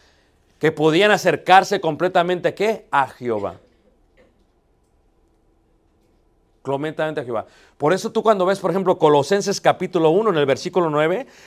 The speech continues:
se emplean tres palabras importantísimas. Colosenses uno, versículo nueve, dice así el apóstol Pablo a ellos. Tres cosas importantísimas. Primero, <clears throat> dice ahí, Colosenses uno, nueve,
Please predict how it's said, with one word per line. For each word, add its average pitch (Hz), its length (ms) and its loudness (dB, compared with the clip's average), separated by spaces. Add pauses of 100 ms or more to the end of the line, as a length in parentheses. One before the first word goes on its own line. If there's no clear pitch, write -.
se - 120 0
emplean 175 400 2
tres 214 240 2
palabras 202 460 6
importantísimas. 151 1200 -4 (360)
Colosenses 160 560 -2
uno, 214 240 0
versículo 170 480 0
nueve, 170 280 0
dice 156 220 -4
así 170 240 -2
el 170 80 0
apóstol 160 400 -2
Pablo 160 420 2 (200)
a 143 180 4
ellos. 123 320 -2
Tres 190 220 -4
cosas 196 260 0
importantísimas. 143 1080 -6 (800)
Primero, 151 500 4 (200)
<clears throat> 160 280 -6
dice 151 260 0
ahí, 131 300 -2 (280)
Colosenses 165 800 -2
uno, 156 460 -2 (180)
nueve, 131 560 0